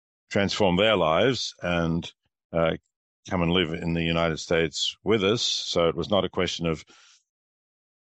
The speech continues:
the family moving to the United States. The family was staying in Melbourne. My wife moved with me, but the extended family was staying in Melbourne.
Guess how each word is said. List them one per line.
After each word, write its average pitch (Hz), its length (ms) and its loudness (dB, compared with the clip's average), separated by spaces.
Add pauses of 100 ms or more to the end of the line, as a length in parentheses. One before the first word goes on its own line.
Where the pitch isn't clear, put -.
(200)
the 92 100 0
family 98 480 2
moving 87 520 0
to 87 440 0
the 87 120 -4
United 82 400 0
States. 87 340 0
The 82 100 -8
family 98 360 0
was 80 140 0
staying 82 540 -2
in 85 220 -2
Melbourne. 87 340 0
My 98 120 2
wife 87 300 0 (160)
moved 76 240 -8
with 73 120 -8
me, 104 160 -2
but 87 260 0
the 87 360 -10 (240)
extended 95 440 -2
family 85 280 0
was 76 100 -6
staying 78 200 -2
in 73 60 -4
Melbourne. 95 340 2